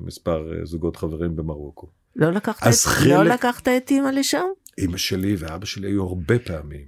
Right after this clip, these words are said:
Speaker 2: אה,
Speaker 1: במרוקו.
Speaker 2: כן, לפניך?
Speaker 1: גם הסבא רבא שלי, אה, קבור שם, וגם הסבתא שלי, אמא של אבא שלי, ולכן גם הייתי במקום שבו הם, אה,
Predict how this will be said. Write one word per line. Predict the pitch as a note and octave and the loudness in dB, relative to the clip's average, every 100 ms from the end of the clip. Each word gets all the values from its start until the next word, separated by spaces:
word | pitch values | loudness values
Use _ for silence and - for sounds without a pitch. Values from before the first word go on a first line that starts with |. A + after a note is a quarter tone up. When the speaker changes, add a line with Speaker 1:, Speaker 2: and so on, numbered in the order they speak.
| - | 0
Speaker 2:
אה, | F#3 F3+ | 2 0
Speaker 1:
במרוקו. | E3 D#3 | 0 2
Speaker 2:
כן, | F#3 | 2
לפניך? | G3 - F3 F3 | 2 0 2 4
Speaker 1:
גם | A#2 C#3 | 4 4
הסבא | A#2 - B2 A#2 G#2+ | 2 4 4 4 4
רבא | F#2+ G2 F#2 | 6 4 0
שלי, | - D#2 D2+ - _ _ _ _ _ _ _ _ - | -8 -10 -12 -16 _ _ _ _ _ _ _ _ -8
אה, | F2 E2 | -6 -4
קבור | - E2 E2+ D#2+ | -2 -2 -2 -4
שם, | G#2+ F#2+ | -4 0
וגם | G2 G#2+ | 2 2
הסבתא | G#2+ - C3+ - | 2 4 2 0
שלי, | C3 D#2 D#2+ | -8 -4 -2
אמא | F2 | -4
של | - A#2 | -4 -2
אבא | B2 B2+ | -2 -4
שלי, | - D#2 | -8 -10
ולכן | D2 D#2+ A2+ | -8 -6 -4
גם | G2+ G2+ | 0 2
הייתי | A#2+ E3+ F3 | 4 2 2
במקום | A#2 F#2 F2+ - C#3 B2 | 0 0 0 0 -2 -2
שבו | - F#2 G#2+ G#2+ G2+ F#2+ | -4 0 2 4 2 2
הם, | F#2 | -2
אה, | F2 | -6